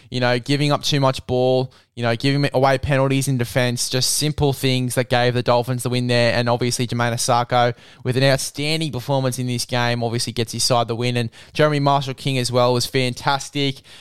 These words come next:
Um, I thought that Cody Nikorima coming into this side did a good job. So did Isaiah Katoa at seven. You know, there was a lot of concerns that, yeah, Isaac, Isaiah Katoa, he had a lot of pressure on himself going into that seven jersey, but,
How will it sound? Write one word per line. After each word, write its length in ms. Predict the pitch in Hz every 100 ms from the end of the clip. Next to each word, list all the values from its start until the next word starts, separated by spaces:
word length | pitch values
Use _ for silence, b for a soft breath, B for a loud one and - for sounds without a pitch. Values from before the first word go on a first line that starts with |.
| B
Um, 340 | 120 127 123 113
I 80 |
thought 160 | 127 147
that 140 | 123
Cody 260 | - 147 147
Nikorima 500 | 143 139 139 143 143
coming 280 | - 143 143
into 180 | 139 131
this 160 | 139
side 320 | - 143 139
did 100 | 135
a 60 | 135
good 220 | 139 139
job. 400 | 120 135 135 120 B B
So 260 | - 147
did 140 | 143 143
Isaiah 400 | 135 127 135 131
Katoa 480 | 135 - 131 135 113
at 80 |
seven. 460 | - 139 131 139 135 B B -
You 60 |
know, 100 | 131
there 80 | 131
was 140 | 131
a 20 | 127
lot 220 | 139 139
of 60 |
concerns 760 | 139 139 - 135 135 139 135 -
that, 320 | 131 131 _ b b
yeah, 140 | 127 -
Isaac, 300 | 151 143 139 -
Isaiah 320 | 147 143 147
Katoa, 380 | 139 147 143 139
he 80 |
had 80 | 135
a 40 | 135
lot 120 | 143
of 100 | 131
pressure 380 | - 147 - 156
on 160 | 147
himself 560 | 139 143 135 147 139 -
going 320 | 139 131 135
into 160 | 135 139
that 180 | 127
seven 320 | - 143 135 135
jersey, 480 | 135 131 131 127
but, 320 | 127 131 123